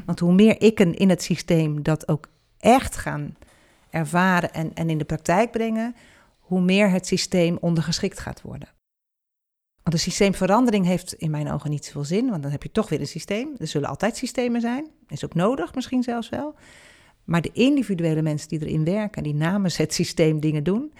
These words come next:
hoe meer daarvan de mensen zijn die doorhebben, "Hé, maar ik doe ertoe en ik kan het verschil maken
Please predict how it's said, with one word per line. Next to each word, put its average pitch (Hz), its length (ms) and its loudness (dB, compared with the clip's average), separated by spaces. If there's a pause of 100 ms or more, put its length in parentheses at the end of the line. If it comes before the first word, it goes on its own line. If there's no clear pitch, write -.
(120)
hoe 160 180 -4
meer 240 420 2
daarvan 170 500 -2 (120)
de - 140 -4
mensen 151 460 0 (180)
zijn 143 380 -4
die 151 240 -8 (180)
doorhebben, 151 480 -4
"Hé, 165 160 -4
maar 151 160 -8 (520)
ik 165 240 0
doe 190 180 0
ertoe 147 380 -6 (420)
en 156 140 -6
ik 190 100 -4
kan 170 140 -6
het 147 120 -8
verschil - 400 -6
maken 180 540 -6